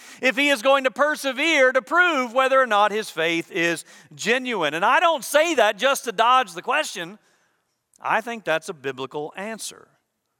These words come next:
Now, at the same time, that does not mean that we have to wait until someone dies to say whether or not they were a genuine believer.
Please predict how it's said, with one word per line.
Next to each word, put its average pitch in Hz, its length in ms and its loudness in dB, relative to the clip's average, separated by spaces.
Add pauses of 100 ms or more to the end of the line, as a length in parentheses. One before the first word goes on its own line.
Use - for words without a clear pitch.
(680)
Now, 202 140 0
at 214 40 -2
the 185 80 -8
same 127 260 -8
time, 147 280 -4
that 147 180 -2
does 131 140 -8
not 135 200 -4
mean 151 260 -6
that 170 60 -2
we 151 120 0
have 147 80 -2
to 131 80 -12
wait 147 240 -4
until 135 180 -10
someone 139 320 -8
dies 185 580 2 (680)
to 113 80 -18
say 147 180 -6
whether 147 240 -4
or 143 40 -6
not 151 180 0
they 151 100 -2
were 143 220 -4
a 127 40 -8
genuine 147 440 -8
believer. 202 600 0